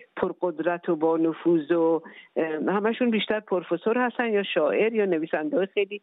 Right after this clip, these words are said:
با قدرت. در هر حال برای من که س-، در سی و هشت سالگی با این زبان آشنا شدم و تازه ده سال بعد از سی و هشت سالگی تغییر زبان دادم و شروع کردم به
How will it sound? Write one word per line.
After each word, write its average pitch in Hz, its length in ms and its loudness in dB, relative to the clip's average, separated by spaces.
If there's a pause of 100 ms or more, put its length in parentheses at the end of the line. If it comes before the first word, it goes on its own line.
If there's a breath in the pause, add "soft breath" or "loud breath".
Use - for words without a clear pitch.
(100)
با 170 200 -2
قدرت. 185 420 -2 (100)
در 202 140 -2
هر 202 160 -4
حال 247 160 0
برای 226 320 -2
من 240 260 -2
که 254 140 -2
س-، - 340 -4
در 196 140 -2 (160)
سی 190 80 0
و 185 60 2
هشت 185 200 -4 (100)
سالگی 185 480 2 (320 soft breath)
با 220 100 0
این 196 260 -4
زبان 175 360 0
آشنا 160 380 -2
شدم 147 420 -2 (160)
و 180 60 0
تازه 190 320 -2
ده 226 400 -6
سال 220 180 -2
بعد 240 440 -2
از 202 160 -2 (160)
سی 196 80 2
و 180 60 0
هشت 175 260 -4
سالگی 180 480 0
تغییر 175 600 -2 (260)
زبان 196 560 0
دادم 170 420 -2 (260 soft breath)
و 180 40 -2 (100)
شروع 180 160 2
کردم 170 360 0
به 165 80 -4